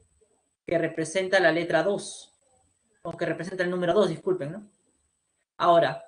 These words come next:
dentro del D hay cinco orbitales, se encuentra en el orbital menos dos, según lo que estoy viendo, ¿no? De ahí sale. Y como tiene un giro positivo, significa que su spin es positivo,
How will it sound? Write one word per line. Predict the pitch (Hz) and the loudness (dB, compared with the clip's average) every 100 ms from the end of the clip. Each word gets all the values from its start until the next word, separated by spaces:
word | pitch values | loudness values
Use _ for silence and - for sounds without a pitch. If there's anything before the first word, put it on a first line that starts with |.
| - | -8
dentro | 170 185 180 180 | 2 2 2 0
del | 175 180 | -2 0
D | 214 | 2
hay | 214 | 2
cinco | 214 202 | -2 -2
orbitales, | 202 185 175 165 123 139 - - | -2 0 6 6 4 -6 -12 -18
se | - 175 | -12 -12
encuentra | 170 180 185 190 | -8 -8 -6 -4
en | 190 | 0
el | 175 | 2
orbital | 160 156 165 | 0 2 2
menos | 170 156 156 | 2 -4 -2
dos, | 208 202 | -2 -4
según | - 143 165 | -6 -6 -6
lo | 165 | -8
que | |
estoy | 147 160 | -8 -8
viendo, | 175 208 156 143 - _ _ _ _ _ _ _ _ _ - | -2 -2 -4 -8 -18 _ _ _ _ _ _ _ _ _ -18
¿no? | 180 | -10
De | 160 | -6
ahí | 143 | -6
sale. | 143 190 147 - _ _ _ _ _ _ _ _ _ _ _ _ - | -4 -4 -4 -10 _ _ _ _ _ _ _ _ _ _ _ _ -18
Y | - - | -14 -8
como | 165 160 | -6 -6
tiene | 196 202 | -4 -6
un | 202 | -4
giro | 208 208 | 0 0
positivo, | 208 214 226 214 208 240 | -2 -6 -6 -4 -2 -4
significa | - 175 160 165 175 196 196 | -8 -10 -10 -10 -4 -2 -2
que | |
su | 180 160 | -8 -12
spin | - 185 190 208 - | -10 -8 -8 -8 -12
es | - | -14
positivo, | - 165 - 147 165 123 143 | -12 -12 -12 -10 -8 -8 -10